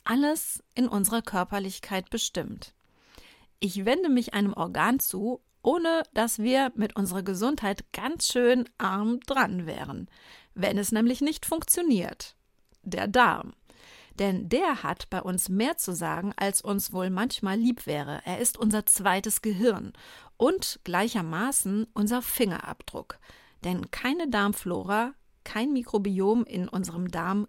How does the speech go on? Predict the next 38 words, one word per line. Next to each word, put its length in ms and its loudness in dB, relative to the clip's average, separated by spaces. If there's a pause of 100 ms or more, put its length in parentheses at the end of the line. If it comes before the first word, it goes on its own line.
(140)
gleicht 680 -4
dem 160 -2
anderen. 600 -6 (340)
Und 160 2
weil 140 2
ich 160 -4
Wortspielen 840 0
dann 240 -2
doch 220 -2
nicht 200 -2
so 120 -4
ganz 220 0
abgeneigt 600 -4
bin, 240 0 (160)
heißt 380 -4
der 80 -2
Podcast 640 -4
nun 320 2 (920)
Darm 540 4 (300)
dran. 480 -4 (220)
Mit 160 0
dem 160 4
D 100 2
in 180 2
Klammern, 460 2
sodass 420 2
du 220 0
zwar 320 2
siehst, 400 0
dass 160 2
es 140 -2
um 120 -2
den 160 -2
Darm 300 2
geht, 320 0
aber 320 -2
auch 240 2
um 240 -2